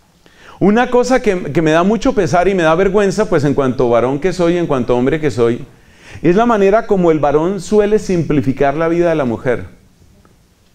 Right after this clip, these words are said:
La simplifica en el sentido de que, "No, pues su vida ¿qué es? Pues su vida es ahí, lo de la casa, lo normal". ¿Lo de la casa, lo normal? ¿Usted sabe todo lo que pasa en una casa? En una casa,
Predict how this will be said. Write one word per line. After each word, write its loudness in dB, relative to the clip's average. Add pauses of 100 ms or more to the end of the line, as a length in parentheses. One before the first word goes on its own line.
(800)
La 0
simplifica 0
en 0
el -2
sentido 2
de 2
que, -2
"No, 0
pues 0
su 2
vida 4
¿qué 0
es? -4
Pues 0
su -2
vida 4
es -8 (340)
ahí, 0
lo -2
de 4
la -2
casa, -4
lo 0
normal". -2 (1000)
¿Lo 0
de 2
la -2
casa, -2
lo 0
normal? -2 (260)
¿Usted -2
sabe 2
todo 0
lo -2
que 0
pasa -2
en -2
una -2
casa? -4 (1600)
En 2
una 2
casa, -2